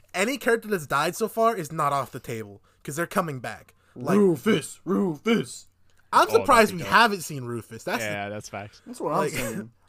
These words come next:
Speaker 2: I
Speaker 1: tell me alternate world Rufus died? <laughs>
Speaker 2: I, I'm more surprised because there's been a couple times where I was like, "Oh, this is about to be Papa Winchester," and he had, and it hasn't been him. And I'm like, "Mm, it's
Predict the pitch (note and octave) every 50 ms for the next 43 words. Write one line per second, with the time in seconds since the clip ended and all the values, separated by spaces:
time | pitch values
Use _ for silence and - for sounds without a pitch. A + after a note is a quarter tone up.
0 | _ - D3+ E3+ G#3 B3 C4 C#4+ C#4+ C4+ A#3+ A#3 F3+ F3+ G3+ G3 B3+ A3+ A#3 A3+
1 | A3 G#3+ F3+ C#3 D#3 F#3+ F3+ - F#3+ - D#3 C3 C#3 C#3 D3+ D#3+ A#2 - - B3+
2 | - - _ _ _ _ _ _ _ - - _ _ _ _ - - - - -
3 | - F#3 - - - C3+ - - - C3 D3+ D#3+ D3 - _ _ _ _ _ _
4 | _ - - E3+ G#3 A3 A3+ A3+ A3+ A3+ G#3+ - - - - - D#3 D#3 E3 F3+
5 | F#3+ F3 E3+ F#3 D#3+ - F3 D#3 C#3+ C#3 C#3+ C3 B2 - - - C#3+ D3+ E3 D3
6 | E3 F3 D3 A#2 - - D#3+ D3 E3+ F3 D#3+ - E3+ E3 F3+ F#3 F#3 F3+ C3+ C#3
7 | C3 A#2+ A#2+ A#2+ A2 A2+ A2 G#2+ - _ - B2 A#2 A2 G2+ G2 - - _ _
8 | _ _ _ _ _ _ _ _ - C3+ C3 G#2 A#2+ A2 A2+ B2 A#2+ - - G#2
9 | A#2+ A#2+ G#2 - - C3 A#2 - - A#2+ G#2+ A2 B2 B2 A#2+ A#2 - A#2 G#2 G2+
10 | - - - F2 - _ _ _ A2+ A2 G#2+ G#2 G#2+ A#2+ A#2 A2+ A2+ G#2 G#2 G#2
11 | A2 G2+ - B2 B2 A#2+ G#2+ G2+ F2+ - F#2+ G2 - F#2 G2 G2 - - A2+ A2+
12 | A2+ A2 A2 A#2 A2 A2 A#2+ - _ _ A3+ A#3+ A#3 A#3 A#3 A#3 A#3 A#3 A3+ -